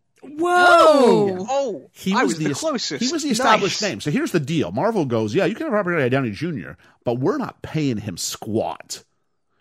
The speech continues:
Speaker 4: And so instead of Terrence Howard
Speaker 1: Credit, credit, credit to Downey Junior, though.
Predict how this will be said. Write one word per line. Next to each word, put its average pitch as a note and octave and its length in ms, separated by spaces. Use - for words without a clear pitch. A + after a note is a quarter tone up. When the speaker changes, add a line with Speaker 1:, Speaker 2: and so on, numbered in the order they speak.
Speaker 4:
And E3+ 120
so F#3 140
instead E3+ 340
of D3+ 100
Terrence B2 260
Howard - 100
Speaker 1:
Credit, F3 340
credit, - 460
credit E3 280
to A#2 100
Downey C3 240
Junior, B2 260
though. G#2 220